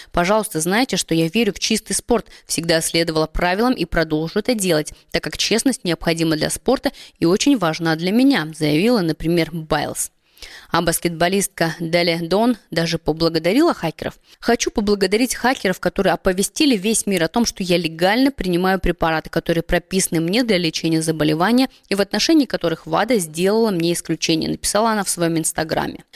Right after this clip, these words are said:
Венус Уильямс пошла по другому пути и начала рассказывать о том, какое строгое согласование она прошла. По ее словам, решение в отношении нее вынесла независимая группа докторов, благодаря которым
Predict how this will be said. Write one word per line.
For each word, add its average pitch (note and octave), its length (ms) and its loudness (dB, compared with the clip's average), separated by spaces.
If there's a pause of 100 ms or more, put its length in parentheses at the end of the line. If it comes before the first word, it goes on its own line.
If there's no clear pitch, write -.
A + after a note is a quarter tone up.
(120)
Венус D#4 400 4
Уильямс F#3+ 500 0
пошла F#3 360 -2
по F#3 120 0
другому C4+ 400 2
пути - 260 -2
и F3+ 40 2
начала F3+ 320 0
рассказывать F3+ 480 0
о F3+ 60 0
том, D4 340 2
какое - 400 2
строгое G#3 420 0
согласование F3 800 0
она F3 140 0
прошла. G3+ 440 -2 (100)
По F3 80 2
ее E3+ 100 2
словам, F#3+ 340 0
решение A#3 460 2
в E3+ 60 -2
отношении F3 520 0
нее F3+ 320 2
вынесла A3 400 0 (260)
независимая F#3 760 2
группа E3+ 380 0
докторов, G#3+ 560 0
благодаря D#3+ 520 -2
которым G3+ 520 0